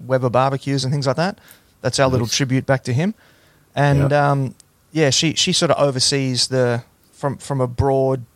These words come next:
Speaker 1: perspective, all the, like, just how everything looks, and sort of just make sure that everything is, um,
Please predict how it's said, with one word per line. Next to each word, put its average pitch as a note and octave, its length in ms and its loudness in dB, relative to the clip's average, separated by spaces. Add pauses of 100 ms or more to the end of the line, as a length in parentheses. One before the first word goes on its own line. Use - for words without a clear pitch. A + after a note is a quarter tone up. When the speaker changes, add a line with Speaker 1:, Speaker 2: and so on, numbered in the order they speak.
(100)
Speaker 1:
perspective, B2+ 580 -2
all B2 160 0
the, A#2+ 140 0
like, A2+ 200 -4
just - 180 -2
how D3 180 2
everything B2 320 0
looks, - 500 0
and B2 340 -2
sort B2+ 180 -2
of A2+ 60 -8
just A#2+ 160 -6
make C3 220 -2
sure C3 240 0
that A#2+ 100 -2
everything A#2+ 460 -4
is, A#2 240 -2
um, A#2 240 0